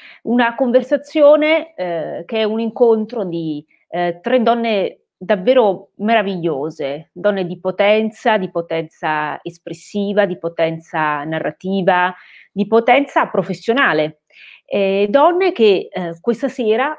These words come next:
si raccontano, eh, alla luce di un, eh, libro,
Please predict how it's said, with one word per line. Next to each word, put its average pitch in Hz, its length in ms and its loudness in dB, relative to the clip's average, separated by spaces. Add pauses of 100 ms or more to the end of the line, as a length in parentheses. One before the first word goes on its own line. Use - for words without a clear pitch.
si - 560 -4
raccontano, 214 1120 -4 (380)
eh, 208 440 4
alla 285 200 2
luce 240 560 -2
di 180 480 -8
un, 196 320 -6
eh, 165 540 -4 (160)
libro, 175 680 2